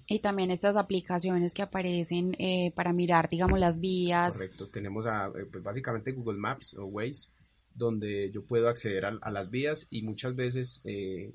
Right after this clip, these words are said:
Speaker 2: descuidar un segundo de la, del, del, digamos, del timón y el panorámico puede generar un accidente. Entonces,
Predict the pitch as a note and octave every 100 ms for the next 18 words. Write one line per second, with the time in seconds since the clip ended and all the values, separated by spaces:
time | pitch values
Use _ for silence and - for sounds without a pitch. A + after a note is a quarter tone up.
0 | E2 G#2+ - A2 G#2 B2+ C3+ B2+ B2+ B2+
1 | G#2+ - - F#2+ F#2 F2+ F#2 F#2 - -
2 | - - - - - G#2 G#2+ G2 A2+ A2
3 | G2+ G2+ G2+ G#2+ A#2+ A#2 G2 F#2+ G2+ F#2
4 | G2 C#3 B2+ F#2 F#2+ A2 F#2 F2 G2+ A2
5 | - B2 A#2+ G2 G2 G2 A#2